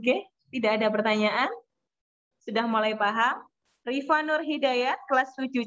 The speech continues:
C, sudah mulai lelah belajarnya, duduknya sudah mulai tidak nyaman, pengen mundur-mundur,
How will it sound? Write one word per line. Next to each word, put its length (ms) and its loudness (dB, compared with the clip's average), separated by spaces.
C, 160 2
sudah 240 0
mulai 320 0
lelah 320 0
belajarnya, 640 0
duduknya 400 0
sudah 240 0
mulai 240 0
tidak 320 -2
nyaman, 400 0
pengen 240 0
mundur-mundur, 720 -2